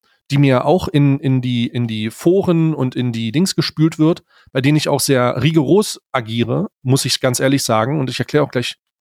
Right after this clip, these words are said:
vielleicht auch wieso, weil der ein oder andere vielleicht diesen Podcast hören wird und das, und das in Frage stellt.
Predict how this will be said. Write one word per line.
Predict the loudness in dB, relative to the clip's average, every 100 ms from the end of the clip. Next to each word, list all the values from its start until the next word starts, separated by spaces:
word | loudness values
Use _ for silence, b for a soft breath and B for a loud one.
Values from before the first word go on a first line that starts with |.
| _ -20
vielleicht | 0 2 2
auch | 0 0
wieso, | 2 4 4 b b b _
weil | 0
der | 2 2
ein | 2
oder | 2 2
andere | 2 2 2 0 -4
vielleicht | -2 -2 -2
diesen | -4 -4
Podcast | -2 -2 0
hören | 2 2
wird | 2
und | 0
das, | 0 -2 b b b -2
und | 0
das | 0
in | 0
Frage | 0 0 0
stellt. | -2 -4 -6